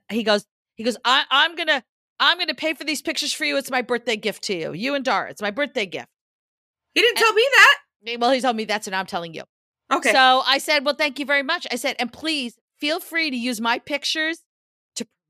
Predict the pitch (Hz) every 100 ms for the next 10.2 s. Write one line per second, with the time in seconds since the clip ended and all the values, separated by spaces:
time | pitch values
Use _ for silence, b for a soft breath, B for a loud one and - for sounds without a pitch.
0 | 170 226 269 262 285 - 294 277 277 269
1 | 262 190 190 - 226 233 214 185 180 214
2 | 294 294 277 _ _ _ _ _ 247 233
3 | 233 165 143 - - - _ _ - 214
4 | 202 196 254 - 220 247 - 254 262 -
5 | 156 _ _ _ - - 247 294 508 294
6 | 247 247 247 240 233 220 - 359 440 339
7 | 226 240 220 226 214 190 302 523 - 175
8 | 147 165 190 196 - 180 - 202 185 -
9 | - _ _ - 180 185 165 294 - -
10 | 143